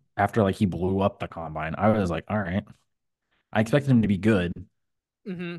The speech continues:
Speaker 1: but not
Speaker 2: So
Speaker 1: that good. He moved up a little bit for me.
Speaker 2: Yeah,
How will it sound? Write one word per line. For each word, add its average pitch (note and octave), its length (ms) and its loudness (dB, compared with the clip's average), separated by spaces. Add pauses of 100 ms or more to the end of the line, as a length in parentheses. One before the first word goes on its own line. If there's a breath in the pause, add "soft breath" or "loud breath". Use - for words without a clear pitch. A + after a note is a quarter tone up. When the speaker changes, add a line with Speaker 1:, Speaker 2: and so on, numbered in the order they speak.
(160)
Speaker 1:
but F#3 140 -4
not - 180 2
Speaker 2:
So F#3+ 220 6
Speaker 1:
that F#2+ 220 0
good. E2+ 280 -4
He F2+ 140 2
moved A2 200 8
up F2 120 2
a E2 40 -2
little F2+ 300 -2
bit D#2+ 260 -8
for F2 80 -8
me. E2 240 -6 (360)
Speaker 2:
Yeah, D#3 500 0